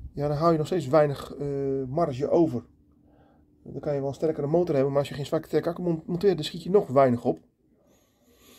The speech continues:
Behalve dat je accu sneller leeg is, bij wijze van spreken.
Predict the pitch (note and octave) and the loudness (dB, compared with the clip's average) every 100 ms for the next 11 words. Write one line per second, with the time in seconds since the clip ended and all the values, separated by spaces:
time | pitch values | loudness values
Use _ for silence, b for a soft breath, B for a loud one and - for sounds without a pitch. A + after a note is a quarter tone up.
0 | b b b b _ C#3+ D3 C#3+ - C#3+ | b b b b _ 0 0 2 -4 -6
1 | C#3 E3 D#3 D#3 C#3+ A#2+ D3 - B2+ B2+ | -2 0 4 4 4 2 -4 -6 -2 2
2 | A#2+ A#2 A2+ - A#2+ D3+ F#3+ | 2 0 -6 -2 0 0 -6